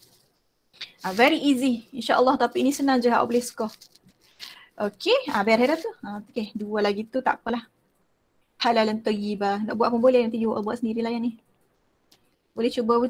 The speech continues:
try sendiri, D I Y, do it yourself. And then kita pergi, Allah banyak lagi. Set notation, interval notation. Okey, tadi, uh, less than ataupun greater than je, dia ada satu simbol je.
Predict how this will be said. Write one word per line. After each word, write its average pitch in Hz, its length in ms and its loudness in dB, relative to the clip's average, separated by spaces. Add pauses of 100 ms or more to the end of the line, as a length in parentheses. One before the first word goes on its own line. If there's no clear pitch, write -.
try 233 240 4
sendiri, 226 720 -2
D 226 160 -2
I 220 160 0
Y, 214 200 -2 (120)
do 247 160 0
it 240 160 -2
yourself. 254 960 2 (960)
And 196 160 -4
then 233 240 2
kita 254 240 0
pergi, 226 400 0
Allah 208 400 0
banyak 214 240 -2
lagi. 214 400 -4 (560)
Set - 240 -10
notation, 220 560 -4
interval 220 480 -6
notation. 226 480 -4 (400)
Okey, 226 320 4
tadi, 320 400 6
uh, 233 320 10
less 240 320 4
than 269 320 4 (400)
ataupun 233 480 6
greater 233 320 4
than 233 240 6
je, 214 160 4
dia 233 160 8
ada 233 80 6
satu 240 240 2
simbol 233 400 4
je. 214 200 2